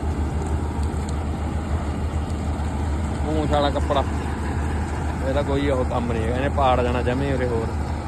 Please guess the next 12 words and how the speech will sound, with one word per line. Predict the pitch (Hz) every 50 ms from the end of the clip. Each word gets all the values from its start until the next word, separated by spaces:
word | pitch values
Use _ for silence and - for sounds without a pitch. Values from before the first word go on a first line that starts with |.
| - - - - - - - - - - - - - - - - - - - - - - - - - - - - - - - - - - - - - - - - - - - - - - - - - - - - - - - - - - - - - - - -
ਲਓ | 170 180 196 226
ਜੀ, | 247 262 262 - -
ਛੇ, | 226 233 233 233 240 240 240 240 240 240 233 220
ਸਵਾ | 214 214 220 226 226
ਛੇ | 226 220 226
ਦਾ | 233 226
ਟਾਈਮ | 226 220 220 214 214 214
ਹੋ | 208 202
ਗਿਆ। | 196 214 214 202 214 214 - - - - - - - - - - - - - - - - - - - - -
ਲਾਈਟਾਂ | 170 180 190 - - 226 226 214
ਵਲ | 208 196 196 202
ਗਈਆਂ। | 202 226 226 233 233 233 233